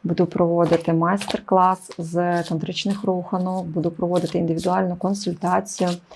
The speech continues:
за донат. В мене немає якоїсь ціни чи тарифу. Якщо вам цікаво, звертайтеся до мого Telegram-каналу. Буду дуже рада кожному з вас.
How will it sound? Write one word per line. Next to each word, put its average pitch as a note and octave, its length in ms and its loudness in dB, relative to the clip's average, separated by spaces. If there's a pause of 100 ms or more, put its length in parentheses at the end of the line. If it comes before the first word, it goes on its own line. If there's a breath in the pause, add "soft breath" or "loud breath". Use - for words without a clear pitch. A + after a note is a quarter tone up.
(360 loud breath)
за G3 220 4
донат. F3+ 380 2 (840)
В E3+ 40 0
мене F3 220 6
немає F3 380 4
якоїсь E3 420 0
ціни F#3+ 400 0
чи - 200 -6
тарифу. F3+ 380 2
Якщо E3 300 0
вам E3 140 0
цікаво, G3+ 500 0
звертайтеся E3+ 680 -2
до F3 140 0
мого E3+ 220 0
Telegram-каналу. E3+ 960 -2 (480 loud breath)
Буду E3+ 200 0
дуже G3 500 0 (140)
рада F3 440 -2 (260)
кожному E3 440 -2
з D#3 100 -10
вас. E3+ 380 -6